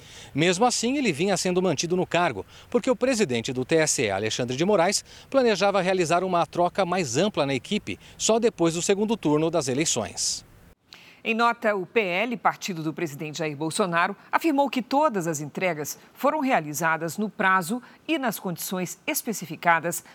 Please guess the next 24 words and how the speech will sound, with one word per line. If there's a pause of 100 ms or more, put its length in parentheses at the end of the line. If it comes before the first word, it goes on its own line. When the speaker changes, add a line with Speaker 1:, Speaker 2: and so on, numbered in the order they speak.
(140)
Speaker 2:
pelo
Tribunal
Superior
Eleitoral. (380)
E
termina
afirmando
que
quem
manda
as
inserções
para
as
emissoras (360)
é
o
T
S
E (420)
e
não
a
campanha.